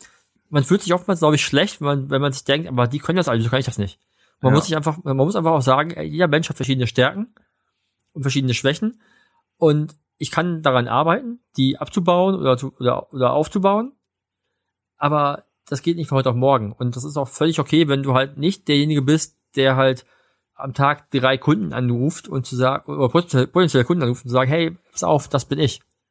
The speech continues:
Speaker 1: Ne, also es ist bei mir ja auch dann immer so eine, ja, so eine Phase halt. Dann mache ich das einmal, irgendwie einmal im Monat als, oder alle zwei Monate schreibe ich halt meine E-Mails.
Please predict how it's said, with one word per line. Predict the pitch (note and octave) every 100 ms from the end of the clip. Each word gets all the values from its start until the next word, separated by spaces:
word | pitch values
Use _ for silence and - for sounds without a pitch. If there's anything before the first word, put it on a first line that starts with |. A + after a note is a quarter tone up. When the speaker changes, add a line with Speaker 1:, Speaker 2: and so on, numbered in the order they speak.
| _ _ _ _
Speaker 1:
Ne, | A#2+
also | D#3 C3+ C#3
es | C3
ist | D#3 -
bei | C3
mir | C#3
ja | C#3
auch | D#3+
dann | E3+ C3
immer | B2
so | A#2+
eine, | A#2+ A2+ A2+ _ _ _ _ - - _ _ _ -
ja, | D3 F3+ D#3+
so | C#3+ D3
eine |
Phase | D3 F3+ F#3+ B2
halt. | A2+
Dann | A#2
mache | C#3+
ich |
das | D3 C3+
einmal, | - D3+ D3+ C#3+ -
irgendwie | C#3 C#3
einmal | C#3+ D3
im |
Monat | C3+ E3 F3+
als, | C3 -
oder | C#3
alle | C3+
zwei | C#3+ D3+
Monate | E3 F3 F3
schreibe | - D3
ich | D#3
halt | D#3+
meine | C#3+
E-Mails. | F#3 A2 G#2 -